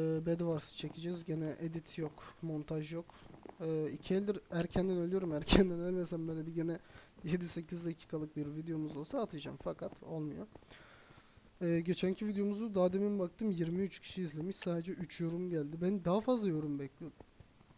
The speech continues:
Abone, e, şeye bakmadım. Abone ve like'a bakmadım. Ee, yani abone ve like bunlar önemli şeyler. Hele hele abone. Like'dansa abone daha çok. Aslında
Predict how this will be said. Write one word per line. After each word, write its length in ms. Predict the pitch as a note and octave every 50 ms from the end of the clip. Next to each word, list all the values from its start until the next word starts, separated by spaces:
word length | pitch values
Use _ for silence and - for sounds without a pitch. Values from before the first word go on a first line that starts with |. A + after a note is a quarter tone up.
| - - - - -
Abone, 480 | F3 F3 F3 F3+ F#3 G3 F#3+ G3 F#3 - - - -
e, 260 | E3+ E3 E3 E3 D#3+
şeye 260 | - - F#3 F3+ F#3
bakmadım. 420 | F#3+ G3+ G3+ - F3 D3+ C#3 C3+ - - - - -
Abone 360 | E3+ E3 E3 E3+ F3 F3 E3+
ve 180 | F3 E3+ E3 - - - - - - - - - - - - - - - -
like'a 360 | F3+ E3+ D#3 D3 D3 - D#3 D#3+
bakmadım. 400 | F3 F3 - - C3 B2 - - - - - - - - - - - - - - - - - - - -
Ee, 60 | F3 D#3+ D#3 D#3 D3+ D3 C#3+ C#3 C#3 C#3 C3+ - - - - - - -
yani 160 | F#3 F#3+ F#3
abone 380 | E3 G3 A3+ A#3 C4 B3+ C4 B3+
ve 60 | B3+
like 340 | B3+ B3+ B3 B3 B3 B3 - - - - - - - - - -
bunlar 360 | - G#3 G#3+ A#3 A#3 A#3 A#3 A3+ - -
önemli 400 | G#3+ A3 A3+ A3+ A3+ A#3 A#3+ G#3+
şeyler. 300 | - F#3 C#3+ C3 D3 F3+
Hele 240 | F#3+ F#3+ F#3 F#3+ F#3
hele 120 | F#3 F#3+
abone. 360 | F3 F3 F3 F3 F3 E3 D3 D3 - - - -
Like'dansa 640 | F#3 F3 E3 D#3+ - - - E3+ E3+ D#3+ - - E3+
abone 300 | E3 E3 E3 E3 E3 E3
daha 160 | F3 E3+ E3+
çok. 180 | - D3+ -
Aslında 360 | D3 F3+ F#3+ - A#3+ A#3+ A#3+